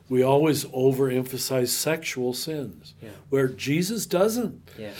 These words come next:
Speaker 1: Jesus doesn't. Pride and arrogance and, and ambition,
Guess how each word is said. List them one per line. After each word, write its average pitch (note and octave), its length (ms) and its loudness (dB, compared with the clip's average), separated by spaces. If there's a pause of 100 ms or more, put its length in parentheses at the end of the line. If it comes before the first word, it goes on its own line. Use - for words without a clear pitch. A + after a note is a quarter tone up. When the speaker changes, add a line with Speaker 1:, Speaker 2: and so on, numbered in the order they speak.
(260)
Speaker 1:
Jesus B3 540 2
doesn't. A#3 760 0 (420)
Pride G3+ 560 6
and C#3 120 4
arrogance D3 720 4
and, A#2 220 -6 (420)
and C3+ 180 0
ambition, C#3 840 2